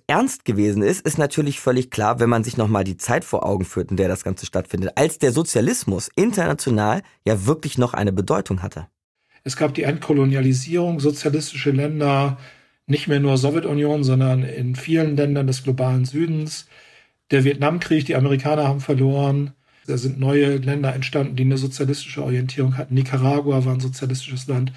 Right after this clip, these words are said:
Speaker 2: und so weiter und so fort. Also auf der einen Seite ist es eine Fantasie, aber auf der anderen Seite ist es auch eben real.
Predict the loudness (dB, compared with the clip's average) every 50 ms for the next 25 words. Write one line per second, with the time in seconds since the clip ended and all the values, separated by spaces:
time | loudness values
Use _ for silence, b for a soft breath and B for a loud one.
0 | B B B B B B B -4 -2 0 0 2 4 4 4 2 2 0 0 0
1 | 0 -2 -2 -2 0 0 0 0 -2 -4 -2 0 0 0 0 0 0 0 2 2
2 | 2 2 2 2 2 2 0 0 -2 -6 -8 -8 -4 -4 -4 -2 -2 -4 -2 0
3 | 2 2 2 2 0 2 2 4 2 2 0 B B B B B B B B B
4 | B B B B _ 2 4 4 4 2 2 0 0 2 2 2 2 2 2 2
5 | 2 2 2 -2 -2 -4 -6 -8 -6 -2 0 0 0 -2 -4 -8 -6 0 0 2
6 | 2 4 2 2 2 2 0 0 -2 -4 -8 0 2 2 2 4 2 0 0 -2
7 | -4 -6 -12